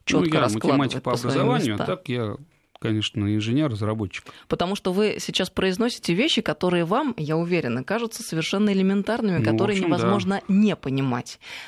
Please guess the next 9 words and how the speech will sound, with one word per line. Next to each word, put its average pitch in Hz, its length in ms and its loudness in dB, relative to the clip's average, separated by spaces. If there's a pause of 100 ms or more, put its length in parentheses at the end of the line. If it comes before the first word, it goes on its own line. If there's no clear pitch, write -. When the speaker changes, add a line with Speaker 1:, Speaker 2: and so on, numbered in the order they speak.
Speaker 1:
Но 156 100 2
я 196 240 0
убеждена, 190 720 -2
что - 120 -12
подавляющее 156 680 -2
большинство 151 560 -2
наших 147 380 -4
слушателей - 640 -2 (220)
сейчас - 400 -4